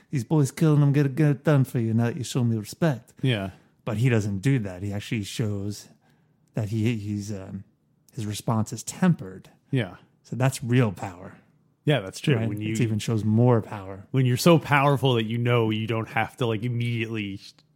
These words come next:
Speaker 2: do anything
Speaker 1: Yeah.
Speaker 2: 'cause you're so, there's no rush 'cause you're, you're, you know,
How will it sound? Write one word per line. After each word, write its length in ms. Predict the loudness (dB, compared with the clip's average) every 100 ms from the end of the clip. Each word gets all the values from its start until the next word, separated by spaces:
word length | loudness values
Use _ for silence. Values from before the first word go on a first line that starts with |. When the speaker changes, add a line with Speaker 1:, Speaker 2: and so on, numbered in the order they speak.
| _
Speaker 2:
do 160 | 2 2
anything 300 | 0 -4 -2
Speaker 1:
Yeah. 100 | -2
Speaker 2:
'cause 120 | -2
you're 80 | -4
so, 200 | 2 0 2
there's 160 | 0 2
no 140 | 2
rush 340 | 2 -2 -4
'cause 180 | -4 -4
you're, 280 | -4 -8 -12 _ -10
you're, 280 | -8 -8 -12 _ -12
you 100 | -12
know, 140 | -12